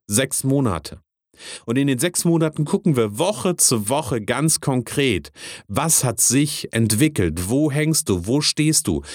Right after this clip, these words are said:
wo, wo ist der nächste Schritt, müssen wir vielleicht den Plan nochmal anpassen.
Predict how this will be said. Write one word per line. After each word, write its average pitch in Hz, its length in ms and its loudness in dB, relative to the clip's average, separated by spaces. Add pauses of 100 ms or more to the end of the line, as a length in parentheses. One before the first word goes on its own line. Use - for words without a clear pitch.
(300)
wo, 110 320 0
wo 131 260 0
ist - 140 -2
der 151 100 2
nächste 165 400 2
Schritt, - 560 0 (220)
müssen 202 320 2
wir 175 80 2
vielleicht 165 380 0
den 170 180 2
Plan 202 340 0
nochmal 117 340 2
anpassen. - 640 -4